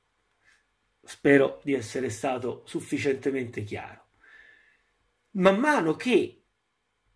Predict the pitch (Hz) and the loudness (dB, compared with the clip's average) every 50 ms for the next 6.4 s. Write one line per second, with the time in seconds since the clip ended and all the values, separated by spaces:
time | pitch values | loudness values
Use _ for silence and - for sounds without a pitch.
0 | _ _ _ _ _ _ _ _ _ _ _ - 180 147 - - 175 175 175 170 | _ _ _ _ _ _ _ _ _ _ _ -6 -4 -4 -2 0 0 2 2 2
1 | 170 180 185 240 277 262 208 165 143 135 127 123 120 - - - 147 139 127 135 | 0 0 0 2 4 4 4 4 2 -2 -4 -6 -8 -10 -10 -8 -8 -6 -4 -2
2 | 139 139 135 135 - - - - 247 226 196 156 135 127 113 - - - 135 120 | -2 -2 -2 -4 -6 -4 -2 0 2 2 2 0 0 -2 -6 -8 -8 -8 -6 -6
3 | 117 - - - _ _ _ _ _ _ _ - 139 160 190 190 165 170 190 190 | -8 -8 -10 -16 _ _ _ _ _ _ _ -4 0 2 2 2 2 2 0 0
4 | 156 123 117 117 - - 131 135 139 139 110 - 135 123 113 - 131 120 123 165 | 0 -2 -4 -6 -8 -6 -4 -2 -2 -2 -4 -6 -8 -10 -8 -8 -8 -4 -2 0
5 | 190 190 190 143 131 135 139 160 165 156 139 139 139 139 135 139 135 139 147 143 | 0 0 0 -2 -2 0 0 0 -2 -2 -2 -2 -2 -2 0 -2 -2 -2 -2 -2
6 | 127 117 113 123 165 214 208 | -2 -2 -2 -4 -4 -6 -8